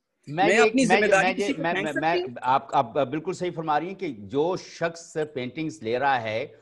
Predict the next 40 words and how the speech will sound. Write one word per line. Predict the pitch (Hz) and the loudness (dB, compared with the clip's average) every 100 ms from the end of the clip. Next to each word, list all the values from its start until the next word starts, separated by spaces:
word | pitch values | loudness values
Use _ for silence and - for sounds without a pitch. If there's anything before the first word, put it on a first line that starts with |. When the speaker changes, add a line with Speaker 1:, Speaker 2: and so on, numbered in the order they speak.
| _ 151 | _ -8
Speaker 1:
उसको | 147 - 165 180 - | -8 -6 -4 -4 -6
वापस | 107 117 120 151 | 0 0 0 -4
करने | - 127 131 | -4 -4 -4
का | 123 117 | -2 -2
भी | 101 135 - - | -2 -8 -10 -12
उसी | 120 - 147 | -12 -10 -8
को | 139 | -8
जिम्मेदार | 120 120 110 110 | -6 -6 0 0
होना | 110 113 | 0 -6
चाहिए। | 113 113 110 165 226 - - - | -8 -8 -8 -8 -8 -14 -20 -2
और | 135 123 | 0 0
दूसरी | 175 214 180 | -4 -4 0
बात | 143 123 | 2 2
जो | 131 | 2
आपने, | 120 123 127 | 2 0 -6
अ, | 107 | -4
की | 110 110 151 196 | -4 -4 -6 -8
कि | 147 | -8
पेंटिंग्स | - 131 127 170 127 95 | -4 -4 -4 -4 -4 -4
लेने | 110 131 220 | -2 -2 -4
और | - 117 123 101 | -2 0 0 2
जाने | 117 127 151 | 0 2 -2
का | 131 127 | 0 0
कोई | - 123 | -2 -4
मैकेनिज्म | 110 113 117 113 190 240 - _ - | -4 -4 -8 -6 -8 -8 -16 _ -2
मौजूद | 127 135 127 175 | 2 2 2 0
होना | 143 135 | 2 0
चाहिए। | 127 123 110 98 - - _ - | 0 0 0 -2 -6 -20 _ -6
मैं | 123 160 226 226 - | 0 2 2 0 -4
ये | 127 220 | 2 4
जानना | 160 277 320 | 4 4 4
Speaker 2:
है, | 349 | 6
Speaker 1:
चाहता | 285 196 | 4 4
हूँ | 214 | 0
कि | 202 | 2
Speaker 2:
मौजूद | 330 370 302 | 2 2 2
है। | 202 139 - 151 | 0 -2 -6 2
Speaker 1:
मौजूद | 165 165 175 | 2 6 4
है, | 131 101 - - - | 4 0 -4 -10 0
फाइन, | 156 113 | 2 0